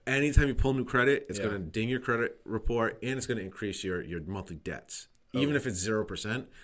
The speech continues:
Speaker 1: there's still a minimum payment that you have to put forward.
Speaker 2: Okay.
Speaker 1: So that, so pulling new credit, cars are the same thing. If you ha-, if you, if you go out and lease a new car, buy a new car, and it's more than what you're currently paying, that could screw up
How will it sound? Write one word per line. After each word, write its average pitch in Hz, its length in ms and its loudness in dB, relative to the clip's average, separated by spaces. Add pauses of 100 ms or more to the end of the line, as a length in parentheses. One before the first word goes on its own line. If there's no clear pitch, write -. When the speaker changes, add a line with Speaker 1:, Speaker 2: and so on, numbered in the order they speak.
(220)
Speaker 1:
there's 123 200 2
still 123 200 0
a 107 60 0
minimum 98 300 -6
payment 85 280 -8
that 80 80 -6
you 80 80 -6
have 78 100 -10
to - 80 -18
put - 220 -14
forward. 67 340 -14
Speaker 2:
Okay. 104 320 -8
Speaker 1:
So 107 220 -2
that, 113 440 -2
so 98 160 -4
pulling 117 380 -2
new 113 100 -2
credit, 110 520 -2 (960)
cars 104 340 0
are 101 60 -2
the 95 100 -2
same 104 280 0
thing. 101 340 0 (380)
If - 160 -6
you 98 120 0
ha-, 95 240 0
if 90 120 -8
you, 87 120 -10 (140)
if 90 140 -8
you 78 140 -12
go 95 200 -4
out 95 200 -4
and 82 160 -8
lease 98 220 -4
a 92 40 -6
new 92 120 -6
car, 90 340 -6
buy 87 220 -6
a 90 40 -6
new 87 80 -8
car, 87 280 -8
and 80 80 -6
it's - 140 -10
more 90 220 -6
than 90 100 -8
what 71 100 -8
you're 85 100 -8
currently 87 260 -8
paying, 87 320 -6
that 82 160 -6
could 90 100 -8
screw 85 260 -4
up - 120 -10